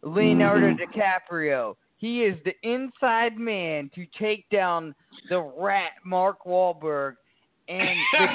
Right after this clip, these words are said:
Speaker 2: Yeah,
Speaker 1: cat
Speaker 2: yeah.
Speaker 1: Jack Nicholson.
Speaker 2: <laughs> Yo, the movie reference is on point tonight. Mad Money, did you have that set up for him? Did you, like, give him all these movie references to run with, or was this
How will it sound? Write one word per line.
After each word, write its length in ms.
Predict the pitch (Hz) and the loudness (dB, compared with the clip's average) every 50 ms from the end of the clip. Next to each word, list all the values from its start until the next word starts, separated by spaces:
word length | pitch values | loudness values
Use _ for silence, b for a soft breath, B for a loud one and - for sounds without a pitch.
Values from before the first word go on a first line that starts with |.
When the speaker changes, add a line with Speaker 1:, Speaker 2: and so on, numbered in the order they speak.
| - - | -2 0
Speaker 2:
Yeah, 160 | 254 262 233 | 2 2 4
Speaker 1:
cat 180 | 214 196 190 - | 4 2 2 0
Speaker 2:
yeah. 300 | 254 240 214 175 160 165 | 0 0 0 0 0 2
Speaker 1:
Jack 380 | 220 214 196 - 160 165 160 196 | 2 2 2 2 2 0 -2 -4
Nicholson. 720 | 202 202 196 190 175 175 170 _ _ _ 165 143 110 - _ _ _ _ - | -6 -6 -4 -4 -6 -6 -8 _ _ _ -12 -12 -12 -12 _ _ _ _ -6
Speaker 2:
<laughs> 800 | 131 135 120 _ _ _ - - - - _ _ _ _ 117 - - _ _ _ _ _ _ _ _ B B 143 151 175 156 127 | -6 -6 -6 _ _ _ -6 -6 -6 -6 _ _ _ _ -6 -6 -6 _ _ _ _ _ _ _ _ B B -16 -14 -14 -10 -2
Yo, 220 | - 214 220 208 | 0 0 2 2
the 80 | 185 185 | 4 4
movie 340 | 180 180 202 226 247 254 247 | 4 4 4 4 2 2 4
reference 560 | 214 180 175 190 185 165 147 156 160 151 147 | 4 2 2 2 2 2 0 0 0 0 -2
is 180 | 156 151 143 147 | -2 -2 0 0
on 240 | 160 160 151 143 | 0 2 2 0
point 380 | 143 - 160 185 196 196 175 - | 0 0 -2 -2 -2 -2 -2 -2
tonight. 300 | 175 127 110 110 107 104 104 | -2 -2 -2 0 0 -2 -2
Mad 240 | 113 135 147 151 156 | -2 -2 -2 -2 -2
Money, 320 | 180 202 190 170 147 127 | -2 -2 -2 0 0 2
did 180 | 117 131 123 117 | 2 2 0 0
you 160 | 151 175 180 | 0 0 0
have 200 | 180 185 185 165 | 0 0 -2 -2
that 240 | 190 190 190 156 - - | -2 -2 -2 -4 -6 -4
set 220 | - 165 160 160 165 | -4 -2 -2 -2 -2
up 220 | 170 190 190 190 | -2 -2 -4 -4
for 220 | - 208 214 226 233 | -2 0 0 2 2
him? 200 | 233 226 220 B B B B B B _ | 2 0 0 B B B B B B _
Did 160 | 151 151 147 | -4 -4 -4
you, 140 | 147 185 196 | -2 -4 -4
like, 200 | 202 196 190 175 | -4 -4 -4 -4
give 160 | 160 180 185 | -4 -4 -4
him 160 | 190 196 190 185 | -4 -4 -2 -2
all 140 | 185 185 | -2 -2
these 160 | 185 190 175 156 | -4 -4 -4 -2
movie 260 | 170 180 175 190 185 | -2 -2 -2 0 0
references 560 | 170 185 185 185 185 190 190 170 190 190 180 | 0 -2 -2 -2 -4 -4 -4 -4 -4 -6 -6
to 100 | - 185 | -4 -6
run 240 | 160 160 180 185 196 | -4 -2 -2 -2 -2
with, 180 | 202 214 208 175 | -2 -2 -2 -2
or 240 | 165 156 147 139 123 | -2 -2 -2 0 0
was 160 | 120 131 127 135 | 0 0 -2 -2
this 140 | 147 151 | -6 -8